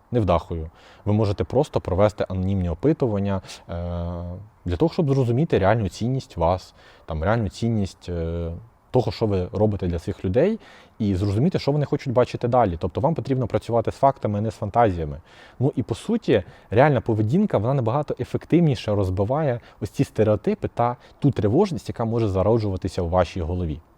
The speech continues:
Знаю, що цей розділ, він насправді не є достатньо популярним, але я якраз таки цілюся на ту когорту людей, яка постійно проживає стрес, і вона дотична до того роду занять,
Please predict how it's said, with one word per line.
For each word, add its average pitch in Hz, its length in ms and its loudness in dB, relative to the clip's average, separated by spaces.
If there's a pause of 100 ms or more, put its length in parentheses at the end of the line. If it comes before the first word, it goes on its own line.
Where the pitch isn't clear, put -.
(340)
Знаю, 104 340 4
що - 120 -6
цей 170 180 2
розділ, 117 420 4
він 113 160 0
насправді 107 460 0
не 110 100 2
є 110 280 0 (160)
достатньо 95 500 -4
популярним, 131 640 0 (280)
але 131 400 2
я 117 260 2
якраз 113 280 -2
таки 104 220 -4
цілюся 107 440 0
на 104 120 -2
ту 135 140 -6
когорту 117 460 0
людей, 190 380 0 (220)
яка 117 200 0
постійно 135 540 0
проживає 107 500 2
стрес, - 440 -2
і 113 80 -2
вона 117 200 0
дотична 113 540 0
до 98 180 0
того 101 320 2
роду 101 220 2
занять, 117 360 0